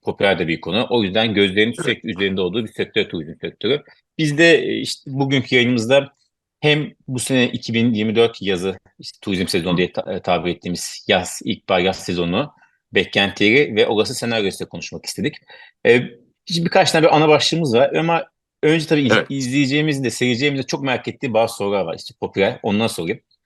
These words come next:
Speaker 2: Tamam.
Speaker 1: E, istiyorsanız.
Speaker 2: Tahmin ediyorum.
Speaker 1: Sonra biraz
Speaker 2: Buyurun.
Speaker 1: da genel çerçeveyi,
Speaker 2: <laughs>
Speaker 1: e, s-, oturturuz.
Speaker 2: Tamam.
Speaker 1: E, neden vize alamıyoruz biz?
Speaker 2: <laughs> Değil mi? Çok, e, fena bir,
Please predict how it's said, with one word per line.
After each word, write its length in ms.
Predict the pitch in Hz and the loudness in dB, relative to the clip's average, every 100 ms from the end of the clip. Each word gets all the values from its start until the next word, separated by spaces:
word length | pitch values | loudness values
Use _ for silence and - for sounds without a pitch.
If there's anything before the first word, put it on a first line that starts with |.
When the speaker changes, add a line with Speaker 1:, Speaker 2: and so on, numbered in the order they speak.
| _ _ _ _ | _ _ _ _
Speaker 2:
Tamam. 200 | 95 98 | -2 0
Speaker 1:
E, 100 | 95 | 0
istiyorsanız. 360 | 104 - 92 95 - | -4 -2 2 2 2
Speaker 2:
Tahmin 120 | 92 | 2
ediyorum. 100 | - | 2
Speaker 1:
Sonra 140 | 82 107 | 4 6
biraz 100 | 110 | 6
Speaker 2:
Buyurun. 120 | 110 | 6
Speaker 1:
da 40 | |
genel 200 | 107 107 | 4 0
çerçeveyi, 520 | - 104 - 170 156 - 139 - | 0 0 2 4 4 2 0 -2
Speaker 2:
<laughs> 0 | |
Speaker 1:
e, 160 | 104 95 | -2 -4
s-, 160 | - | -6
oturturuz. 580 | - - - 120 110 143 | -10 -10 -4 -2 0 0
Speaker 2:
Tamam. 280 | 104 98 - _ | 0 -2 -6 _
Speaker 1:
E, 220 | - 113 117 | 0 2 2
neden 260 | 135 220 | 2 2
vize 180 | 180 165 | 2 2
alamıyoruz 400 | 131 117 110 107 | 2 0 -2 -6
biz? 280 | 160 - - - - _ _ _ _ _ _ _ _ | -10 -14 -14 -14 -14 _ _ _ _ _ _ _ _
Speaker 2:
<laughs> 1000 | - 185 - 151 - 113 - - - - | -6 -4 -2 -2 -2 -4 -4 -8 -6 0
Değil 100 | 131 | 0
mi? 100 | 147 | 0
Çok, 280 | 127 127 101 | -2 0 2
e, 120 | 95 95 87 80 78 73 | 4 4 0 -2 -6 -6
fena 320 | 95 98 110 | -2 0 0
bir, 320 | 98 73 - | -2 -6 -10